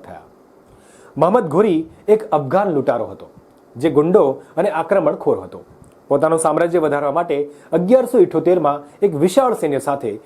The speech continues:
તે ગુજરાતની રાજધાની અણહિલવાડ તરફ પ્રયાણ કર્યું. મોહમ્મદ ઘોરીનો ઉદ્દેશ ગુજરાત રાજ્ય પર વિજય મેળવવાનો હતો. આને ધ્યાનમાં રાખીને વર્ષ અગિયારસો ઇઠ્ઠોતેરમાં અણહિલવાડથી ચાલીસ માઇલ દૂર મોહમ્મદ ઘોરીએ આજના માઉન્ટ આબુ નજીક ગદારઘટ્ટા નામના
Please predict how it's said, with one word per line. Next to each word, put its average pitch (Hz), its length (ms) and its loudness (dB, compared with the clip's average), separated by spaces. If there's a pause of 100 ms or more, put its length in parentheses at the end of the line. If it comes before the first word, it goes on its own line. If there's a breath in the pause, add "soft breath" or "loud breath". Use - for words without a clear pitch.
(200 soft breath)
તે 180 180 2
ગુજરાતની 214 540 2
રાજધાની 123 440 -4 (380 loud breath)
અણહિલવાડ 185 580 2
તરફ 131 260 -2
પ્રયાણ 98 300 -4
કર્યું. 87 200 -16 (760 soft breath)
મોહમ્મદ 180 340 2
ઘોરીનો 233 300 4
ઉદ્દેશ 202 340 -4
ગુજરાત 180 360 0
રાજ્ય 156 240 -2
પર 190 140 0
વિજય 131 220 0
મેળવવાનો 101 400 -6
હતો. 92 140 -18 (380)
આને 147 180 -2
ધ્યાનમાં 139 320 0
રાખીને 139 300 -2 (380 loud breath)
વર્ષ 190 160 2 (100)
અગિયારસો 214 420 4
ઇઠ્ઠોતેરમાં 151 540 0 (460 loud breath)
અણહિલવાડથી 214 640 0
ચાલીસ 180 260 2 (100)
માઇલ 147 240 2
દૂર 185 140 6 (420 loud breath)
મોહમ્મદ 196 360 2
ઘોરીએ 208 320 4
આજના 151 340 -2
માઉન્ટ 143 260 0
આબુ 196 220 0
નજીક 139 240 -2 (580 soft breath)
ગદારઘટ્ટા 190 640 0
નામના 170 220 -2